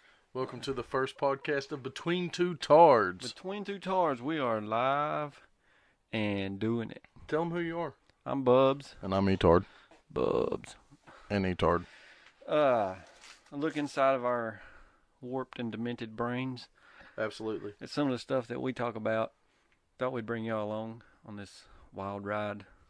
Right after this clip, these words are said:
Speaker 1: Yeah, thank, thank you everybody for, uh, listening tonight or today or tomorrow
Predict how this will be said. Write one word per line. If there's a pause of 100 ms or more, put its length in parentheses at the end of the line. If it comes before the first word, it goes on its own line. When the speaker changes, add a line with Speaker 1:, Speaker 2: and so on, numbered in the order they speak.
(1120)
Speaker 1:
Yeah,
thank, (180)
thank
you
everybody
for,
uh, (160)
listening
tonight (360)
or
today (260)
or
tomorrow